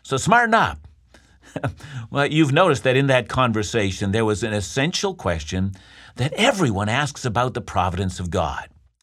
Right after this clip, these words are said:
We've said that God not only is the creator of all things, but that he's the sustainer of all things.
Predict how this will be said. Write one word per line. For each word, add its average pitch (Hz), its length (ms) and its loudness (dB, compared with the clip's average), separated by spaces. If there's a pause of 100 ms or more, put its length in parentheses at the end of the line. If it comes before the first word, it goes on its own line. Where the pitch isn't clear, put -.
(380)
We've 135 240 4
said 135 220 2
that 107 180 2
God 104 260 4
not 123 200 4
only 113 220 0
is 90 120 -4
the - 80 -8
creator 131 500 0
of 143 120 2
all 147 140 4
things, 165 520 -4 (480)
but - 140 -6
that 123 160 2
he's 143 220 0
the 147 100 0
sustainer 160 560 0
of 80 120 -2
all 78 160 -2
things. 73 600 -8